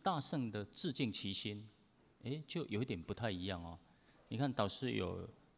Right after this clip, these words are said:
加以帮忙说明哈。好，在四十五页，我们看四十五页哈。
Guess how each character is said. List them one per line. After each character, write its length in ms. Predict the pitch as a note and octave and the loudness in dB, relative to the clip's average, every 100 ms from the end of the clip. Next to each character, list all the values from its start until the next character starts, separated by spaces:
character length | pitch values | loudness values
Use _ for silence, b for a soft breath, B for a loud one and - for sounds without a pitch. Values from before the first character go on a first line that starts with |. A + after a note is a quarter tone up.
| - | -6
加 240 | - A2+ | 0 2
以 380 | G#2 F2 E2+ E2+ - - - - - | 2 0 -4 -8 -12 -20 -20 -14 -4
帮 140 | A2 | -2
忙 180 | G2 F2 | 0 0
说 280 | - G#2 G2 | 0 2 2
明 280 | F2 D#2+ | 0 -2
哈。 220 | E2 F2 - - - - - - - - - B B B B B B B - | -4 -4 -6 -16 -20 -20 -20 -20 -20 -20 -20 B B B B B B B -6
好， 180 | F#2 F#2 | -2 0
在 200 | C3 A#2+ | 0 4
四 200 | - E3+ | 4 4
十 160 | - | 4
五 140 | C3 F#2+ | 4 4
页， 220 | G#2 F2 D#2+ - - - - - | 2 0 -4 -18 -20 -20 -20 -8
我 60 | |
们 140 | F2 F#2 | -4 0
看 160 | A#2 | 0
四 160 | G2+ A2+ | 0 -2
十 160 | - G2+ | -2 -2
五 160 | F2+ | -2
页 320 | E2+ F#2 F2 | 0 0 0
哈。 180 | E2+ F2 | -2 -4